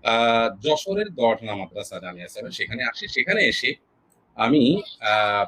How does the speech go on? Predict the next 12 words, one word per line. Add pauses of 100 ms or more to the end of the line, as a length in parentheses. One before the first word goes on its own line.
পড়াশোনা
করি,
সরহেবে
আর
পরীক্ষা
দেবে
ফাঁকে
দশম
স্ট্যান্ড
করি
সেখান
থেকে।